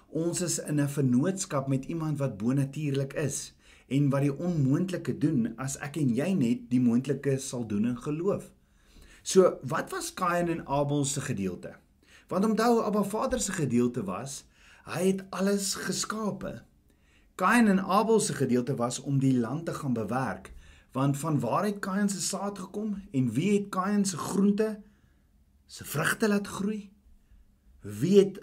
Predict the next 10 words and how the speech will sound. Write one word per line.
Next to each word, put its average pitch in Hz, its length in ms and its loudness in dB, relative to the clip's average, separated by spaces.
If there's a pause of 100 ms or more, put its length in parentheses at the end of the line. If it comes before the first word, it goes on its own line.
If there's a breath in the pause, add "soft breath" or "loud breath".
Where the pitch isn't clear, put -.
(140)
Abel 180 460 4
se 143 200 -2
vee 196 440 2
vermeerder? 190 680 -2 (840 soft breath)
Abba 165 220 0
Vader 202 380 0
het 170 120 2
die 165 120 0
bonatuurlike 170 840 -2
gedoen 117 420 0